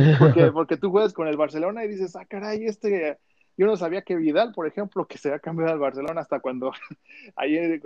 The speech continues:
Speaker 1: me eché un, ahí cuando me eché un equipo, y, porque ya le pierdes la pista, ¿no? Pero sí,
Speaker 2: Ujú.
Speaker 1: este, pero fíjate que también, bueno, pasando un poquito a otro tema en lugar de videojuegos, nada más te quería decir acerca de Ronaldinho, por ejemplo, la otra vez,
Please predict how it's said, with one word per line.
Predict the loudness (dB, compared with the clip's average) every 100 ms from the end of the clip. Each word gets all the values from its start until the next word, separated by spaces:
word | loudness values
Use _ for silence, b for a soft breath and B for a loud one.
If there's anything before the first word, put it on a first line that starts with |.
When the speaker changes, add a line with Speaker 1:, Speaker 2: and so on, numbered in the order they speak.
| -10
Speaker 1:
me | -10
eché | -8 -6
un, | -6 -8 -12 -16 -20 _ _
ahí | 0 2
cuando | -2 -4
me | -8
eché | -10 -10
un | -8 -10
equipo, | -12 -14 -8
y, | -6 -6 -8
porque | -16 -6
ya | -2
le | 0 0
pierdes | 0 0 -2
la | -4
pista, | -6 -8 -10
¿no? | -10 -20 _ _ _ _ _ _
Pero | 2 4 6
sí, | 8
Speaker 2:
Ujú. | 8
Speaker 1:
este, | 6 2 -2 0 -2 -4 -6 _ _
pero | 2 4
fíjate | 4 2 0 -4
que | -4
también, | -4 -4 -2
bueno, | -2 -2
pasando | -6 -6 -8
un | -8
poquito | -12 -14 -6
a | -4
otro | -4 -8
tema | -6 -6
en | -6
lugar | -6 -6 -6
de | -10
videojuegos, | -12 -14 -6 -2
nada | -2
más | -6
te | -12
quería | -6 -6
decir | -4 -8
acerca | -8 -8 -8
de | -8 -12
Ronaldinho, | -10 -8 -8 -8 -8 -10
por | -8 -8
ejemplo, | -8 -12 -6 -4
la | -4
otra | -2 -4
vez, | -4 -6